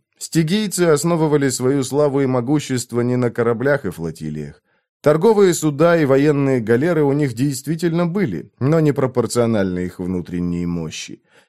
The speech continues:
Многие их суда курсировали вверх и вниз по Великой реке, а не вдоль морских побережий.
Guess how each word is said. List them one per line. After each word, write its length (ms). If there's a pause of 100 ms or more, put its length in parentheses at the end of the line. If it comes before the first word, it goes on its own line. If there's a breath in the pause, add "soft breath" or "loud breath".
(120)
Многие 600
их 160
суда 380
курсировали 760
вверх 460
и 60
вниз 320
по 100
Великой 480
реке, 560
а 160
не 140
вдоль 300
морских 500
побережий. 680